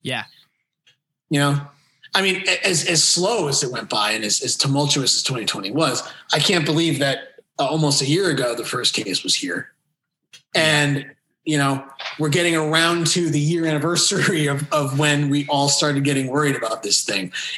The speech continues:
Speaker 2: And it completely took over our lives. And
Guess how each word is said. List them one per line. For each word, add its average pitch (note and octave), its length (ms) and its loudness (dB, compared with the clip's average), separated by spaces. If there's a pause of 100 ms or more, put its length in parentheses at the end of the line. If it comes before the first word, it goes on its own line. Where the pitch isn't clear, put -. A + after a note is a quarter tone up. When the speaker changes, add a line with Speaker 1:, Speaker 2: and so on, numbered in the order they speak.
(100)
Speaker 2:
And C#3+ 80 4
it C#3 340 -2
completely D3+ 640 2
took C#3+ 220 0
over C3 220 0
our A2+ 200 -2
lives. - 560 -2 (580)
And C#3+ 280 2